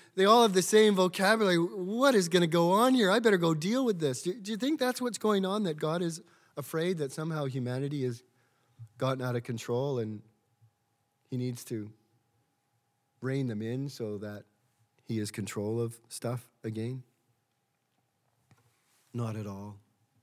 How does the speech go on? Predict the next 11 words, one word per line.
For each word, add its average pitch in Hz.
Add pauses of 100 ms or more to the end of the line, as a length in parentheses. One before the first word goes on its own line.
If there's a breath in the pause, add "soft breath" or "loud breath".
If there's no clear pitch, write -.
(880)
God 143
is 156
not 135
threatened 113 (120)
by 110
human 110 (260)
unity. 107 (1800)
God 139
desires 127 (140)
human 110 (140)
unity. 104